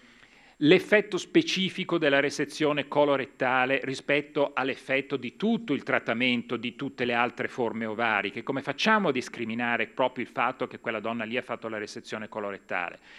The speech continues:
e a dare un peso a quel tempo chirurgico? Nonostante questo, il messaggio che passa è questo. Cioè che, eh, le donne, eh, con lesioni intestinali,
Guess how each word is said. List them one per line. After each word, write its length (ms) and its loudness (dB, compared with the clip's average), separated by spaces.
e 100 4
a 60 8
dare 240 6
un 260 2
peso 400 6
a 80 -2
quel 300 -2
tempo 320 -6
chirurgico? 760 -10
Nonostante 520 2
questo, 480 -2
il 120 -2
messaggio 420 2
che 100 -4
passa 320 -2
è 60 -2
questo. 480 -2
Cioè 240 -8
che, 240 -10
eh, 320 -10
le 100 -6
donne, 960 -4
eh, 40 -12
con 220 -6
lesioni 480 -4
intestinali, 720 -4